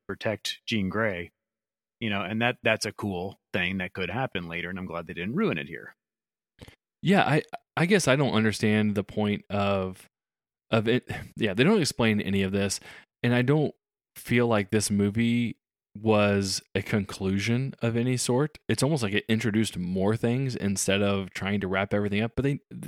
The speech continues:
Speaker 2: they know it's a wrap up, right? I mean, they know that the deal between Disney and twentieth Century Fox is done. So why are you laying Easter eggs of Genosha,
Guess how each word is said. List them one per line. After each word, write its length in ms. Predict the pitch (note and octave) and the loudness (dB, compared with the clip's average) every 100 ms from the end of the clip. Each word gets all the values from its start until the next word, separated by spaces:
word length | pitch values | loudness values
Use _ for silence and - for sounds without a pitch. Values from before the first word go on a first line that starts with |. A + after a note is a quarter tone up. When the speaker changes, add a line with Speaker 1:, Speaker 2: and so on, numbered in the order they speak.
| - - | -4 0
Speaker 2:
they 140 | C3 | 0
know 300 | A#2+ C3 F#3 | 2 2 2
it's 120 | D#2+ | 2
a 80 | E2+ | -2
wrap 300 | D2+ B2+ - | 0 0 0
up, 160 | - - | -6 -6
right? 260 | - F#2 B2+ G#2 | -2 -2 -2 0
I 20 | |
mean, 220 | A2 G#2+ - - - - | 0 0 -6 -20 -16 0
they 80 | C3+ | 2
know 280 | A#2 C#3+ B2+ | 4 4 4
that 280 | G#2 G2 G#2+ | 4 2 0
the 80 | |
deal 240 | F#2+ A2 A2+ | 0 2 2
between 240 | A2+ G#2+ | 0 0
Disney 260 | G2+ G#2+ G#2 | 0 2 0
and 100 | G2 | -2
twentieth 260 | - G#2 G2 | -2 -2 -2
Century 320 | G2+ G2 F#2+ | -4 -2 -2
Fox 320 | A2 G2+ - | 0 0 -2
is 80 | F#2 | -2
done. 320 | G#2 A#2 - - - - | 0 0 -2 -10 -20 -14
So 140 | - C#3 | -2 0
why 260 | A2+ B2+ D#3 | 2 2 2
are 120 | C#3 | 2
you 520 | A#2+ A#2+ A#2 A2+ G#2+ _ _ _ _ - | 2 2 2 2 -2 _ _ _ _ -8
laying 400 | A#2 A#2 A#2+ A#2 | 0 4 4 2
Easter 320 | A2+ - G#2+ | 0 2 2
eggs 340 | F#2 F#2 F#2+ F#2+ | 2 0 -4 -2
of 280 | G2 F#2+ F#2 | 2 0 2
Genosha, 640 | G2+ G2+ G#2 - F2 E2+ | 2 4 2 2 -2 -4